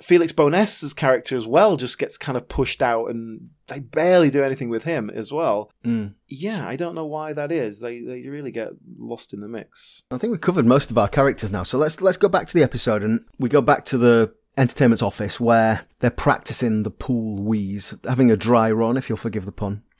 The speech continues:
Speaker 2: And there's a, there's this nice moment you alluded to earlier here where Ted teaches Spike how to slip on a banana skin.
Speaker 1: Yeah, so Spike is playing the funny bathing belle with the big bristles,
Speaker 2: Mm-hmm.
Speaker 1: as Ted calls her. I, I really like this little bit,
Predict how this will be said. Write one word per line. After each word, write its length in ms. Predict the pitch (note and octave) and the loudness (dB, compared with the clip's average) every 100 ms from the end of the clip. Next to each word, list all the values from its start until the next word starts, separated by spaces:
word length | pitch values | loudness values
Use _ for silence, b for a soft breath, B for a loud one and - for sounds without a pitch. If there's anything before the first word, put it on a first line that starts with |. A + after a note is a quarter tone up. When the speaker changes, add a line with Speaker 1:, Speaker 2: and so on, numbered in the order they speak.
| B B B - | B B B 2
Speaker 2:
And 180 | C#3+ D3+ | 2 6
there's 180 | F3+ E3+ | 4 4
a, 60 | |
there's 240 | F3 E3+ D#3 | 4 4 4
this 160 | D#3 | 4
nice 240 | E3+ E3 E3 | 6 6 6
moment 260 | D#3+ C3+ | 4 4
you 180 | B2+ B2+ | 4 4
alluded 360 | B2 B2+ A#2 - | 6 4 2 0
to 160 | A#2+ | 4
earlier 320 | A#2 A#2+ A2 G2+ | 4 6 4 2
here 180 | A2 | 2
where 140 | G2+ G2+ | 2 -2
Ted 340 | - C3 G#2 | -2 -4 -4
teaches 480 | - C3+ C3 - G#2+ | 0 0 0 -2 -2
Spike 420 | - - A#2 G2 | -2 2 2 2
how 180 | A#2 A2+ | 0 0
to 300 | - A#2 G2 b b | 2 -2 -2 b b
slip 320 | - A#2+ - | -4 -2 0
on 120 | A#2 | 0
a 20 | |
banana 360 | A2 A2 A2 G#2+ | 2 0 0 -2
skin. 340 | - F#2+ F2+ - - | -4 -8 -8 -12 2
Speaker 1:
Yeah, 160 | E3+ | 2
so 180 | C3+ D#3 | 4 -2
Spike 400 | D3 - F#3 G3+ | -4 0 0 0
is 100 | F3 | -4
playing 400 | - E3 D#3 D3 | -2 2 2 0
the 80 | C#3 | -4
funny 600 | - D3+ C#3 C3+ B2 A#2+ | -2 -2 -2 -4 -6 -10
bathing 480 | - C#3 C3+ B2 A#2+ | -6 -2 0 -2 -2
belle 180 | B2 A#2 | -2 -2
with 80 | |
the 60 | A2 | -4
big 160 | A2+ G2+ | -8 -6
bristles, 680 | A#2 - F2+ G#2+ D#3 - - | -10 -8 -10 -10 -14 -16 0
Speaker 2:
Mm-hmm. 360 | B2+ B2+ C#3 E3+ - | 2 4 2 -2 -4
Speaker 1:
as 200 | B2 B2+ | -4 -4
Ted 260 | - B2 A2+ | -2 -4 -2
calls 280 | A#2+ A2 G#2+ | -4 -4 -2
her. 280 | A2+ B2 - - | -2 -2 -6 2
I, 120 | D#3 | 2
I 160 | E3+ F#3+ | 6 2
really 260 | G3+ A3 | 4 6
like 160 | A3 B3+ | 6 6
this 160 | G#3+ - | 4 6
little 220 | C3+ A#2 | 4 4
bit, 340 | A#2 F3 - | 4 4 2